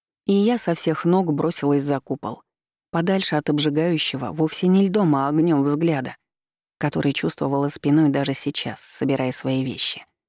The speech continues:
Но как убежать от себя уже не знала.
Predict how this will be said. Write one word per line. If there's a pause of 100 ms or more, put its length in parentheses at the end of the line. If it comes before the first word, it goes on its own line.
(840)
Но
как
убежать
от
себя
уже
не
знала.